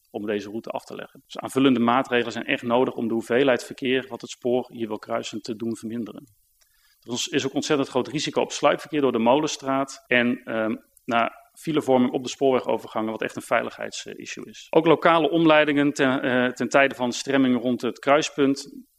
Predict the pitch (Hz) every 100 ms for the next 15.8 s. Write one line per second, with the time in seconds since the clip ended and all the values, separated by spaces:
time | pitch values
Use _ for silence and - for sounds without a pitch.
0 | _ - 131 147 139 123 - 147 156 127
1 | - 131 135 131 120 123 123 _ _ _
2 | _ _ 120 131 135 123 120 - 131 -
3 | - 123 123 123 120 117 127 - 127 120
4 | 120 117 120 127 127 123 117 113 131 131
5 | 123 123 120 107 123 117 123 131 117 117
6 | 123 113 - 110 120 131 117 117 117 113
7 | 110 110 101 - 110 110 107 107 107 -
8 | - 107 107 - 98 - 117 - - 123
9 | 107 98 95 - - - 123 - 110 110
10 | 117 113 113 110 - 120 120 - 120 117
11 | 101 110 - - - 110 110 - _ 117
12 | - - 123 110 113 107 110 110 120 -
13 | 110 - - 120 107 104 104 - - -
14 | - - 127 - 170 151 135 156 175 151
15 | 147 165 - - - 139 135 139